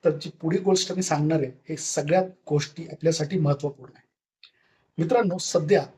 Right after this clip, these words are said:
यूएस मध्ये, यूके मध्ये, चायनामध्ये किंवा भारतामध्ये सगळ्या कंट्रीजमध्ये आर्टिफिशियल इंटेलिजन्स, मशीन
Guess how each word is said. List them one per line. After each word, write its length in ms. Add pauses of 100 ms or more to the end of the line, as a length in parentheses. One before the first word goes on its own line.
(440)
यूएस 420
मध्ये, 320 (100)
यूके 360
मध्ये, 360
चायनामध्ये 720
किंवा 460
भारतामध्ये 600 (200)
सगळ्या 380
कंट्रीजमध्ये 720 (320)
आर्टिफिशियल 640
इंटेलिजन्स, 760
मशीन 380